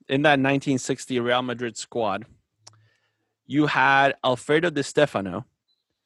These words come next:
If you've never heard the name Alfredo Di Stefano, this, uh, he was an Argentinian-born soccer player who played at Argent-, who played in Argentina, played at River Plate, then went to Colombia, and then went to Real Madrid,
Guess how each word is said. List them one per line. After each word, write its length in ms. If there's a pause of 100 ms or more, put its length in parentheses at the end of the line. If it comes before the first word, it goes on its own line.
(260)
If 80
you've 80
never 200
heard 180
the 80
name 180
Alfredo 300
Di 120
Stefano, 440
this, 220 (100)
uh, 360 (200)
he 360
was 560
an 460
Argentinian-born 1000
soccer 340
player 320
who 120
played 240
at 80
Argent-, 320 (140)
who 120
played 220
in 100
Argentina, 600 (1080)
played 220
at 60
River 260
Plate, 480 (100)
then 220
went 180
to 80
Colombia, 580 (560)
and 160
then 180
went 180
to 120
Real 220
Madrid, 560